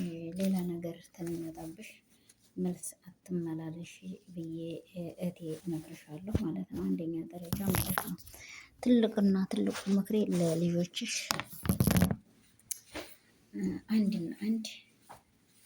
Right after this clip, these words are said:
የምመክርሽ ነገር መልስ አትመላለሽ ተሰይድ ጋር። እንደፈለገ ይሁን ከእሷ ጋር ትተሸዋል፣ ነቀሸዋል።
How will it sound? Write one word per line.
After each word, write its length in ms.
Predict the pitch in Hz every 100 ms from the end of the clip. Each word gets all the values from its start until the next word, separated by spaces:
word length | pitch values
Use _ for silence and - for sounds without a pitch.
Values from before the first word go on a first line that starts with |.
| - - _ _ _ _ -
የምመክርሽ 920 | 208 185 175 175 190 202 196 190 185 202
ነገር 340 | 180 196 208 214
መልስ 240 | 185 175 -
አትመላለሽ 720 | - - 165 170 170 175 180 -
ተሰይድ 400 | - 180 156 165 -
ጋር። 200 | 185 170 196
እንደፈለገ 680 | 208 214 220 202 202 196
ይሁን 320 | 196 185 185 226
ከእሷ 260 | 196 185 - 196 -
ጋር 200 | 175 170 - - - _ _
ትተሸዋል፣ 640 | 220 214 190 165 151 185 196 - _ _ _ _ _ _ -
ነቀሸዋል። 680 | 196 - 185 - 165 170